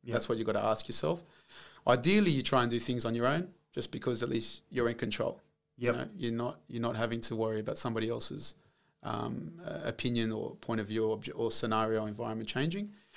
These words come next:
Speaker 2: But like I said, if it's, if something that you can help get ahead further and you put a good plan in place, there's pros and cons. Just gotta
Speaker 1: Okay.
Speaker 2: weigh it up.
Speaker 1: So to summarise what you just said, think about what the opportunity is.
Speaker 2: Yep.
Speaker 1: Have a plan.
Speaker 2: Yep.
Speaker 1: Um,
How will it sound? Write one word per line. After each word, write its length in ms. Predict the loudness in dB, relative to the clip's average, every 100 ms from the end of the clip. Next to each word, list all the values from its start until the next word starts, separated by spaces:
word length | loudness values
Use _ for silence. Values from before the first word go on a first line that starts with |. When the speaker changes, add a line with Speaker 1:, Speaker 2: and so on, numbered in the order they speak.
| -6
Speaker 2:
But 220 | 2 4 4
like 160 | 2
I 40 | 2
said, 220 | 0 0
if 140 | -2
it's, 380 | -2 0 0 -4 -6
if 520 | -4 -4 -4 -16 -16 -6
something 340 | 0 2 4
that 100 | 2
you 100 | 2
can 180 | 0 -2
help 280 | 2 0 0
get 120 | 0
ahead 340 | 0 0 -4 -4
further 300 | 0 4 4
and 180 | 2 -2
you 60 |
put 160 | -2 -2
a 40 |
good 180 | 0 -2
plan 240 | 0 0
in 100 | 0
place, 380 | 2 2 2 -4 -10 _ _ -14 -14 -14 -20 -20 -20 _
there's 120 | -4
pros 260 | 2 2 2
and 80 | 0
cons. 340 | -4 -4 -8 -16 _
Just 120 | -4 2
gotta 160 | 4
Speaker 1:
Okay. 60 | 6
Speaker 2:
weigh 160 | 6 6
it 60 |
up. 240 | 2 -2 -8 -2
Speaker 1:
So 140 | 2
to 40 |
summarise 360 | 4 4 2 0
what 80 | 0
you 60 | -2
just 160 | 2
said, 260 | 4 4 2 -12 _ _ _ _ _
think 360 | -16 -2 0 0
about 320 | 2 2 2
what 160 | 0 0
the 100 | 0
opportunity 640 | 0 0 2 4 2 2
is. 180 | 2 2
Speaker 2:
Yep. 180 | 0 0 -12 _ _ _ _ _ _
Speaker 1:
Have 200 | 4 6
a 60 | 6
plan. 520 | 2 0 2 2 0 -2
Speaker 2:
Yep. 200 | -4 -4 _ _ _ _ _ _ -2
Speaker 1:
Um, 480 | 2 4 2 -2